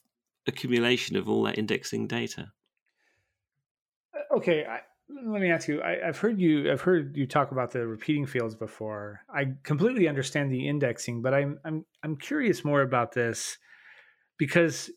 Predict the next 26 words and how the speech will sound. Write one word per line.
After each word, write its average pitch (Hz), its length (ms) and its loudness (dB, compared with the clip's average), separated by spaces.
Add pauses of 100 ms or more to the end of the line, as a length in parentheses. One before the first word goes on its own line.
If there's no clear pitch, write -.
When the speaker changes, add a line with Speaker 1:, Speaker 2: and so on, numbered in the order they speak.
(140)
Speaker 2:
you 151 280 -2
know, 147 80 0
I, 180 260 4
I 180 100 4
started 180 360 2
at 139 60 -4
FileMaker 131 720 0
nine 113 680 -6
back 113 220 -6
in 113 140 -6
two 117 140 -6
thousand 107 460 -6
eight, 98 560 -8 (580)
and 151 80 2
I 202 120 4
don't 269 220 0
think 190 140 2
I've 151 140 4
ever 139 240 2
heard 139 340 2
this 117 240 -2
idea 110 920 -2 (480)
to, 120 840 -2 (500)
to 123 460 -4
show 147 320 2
data 117 920 2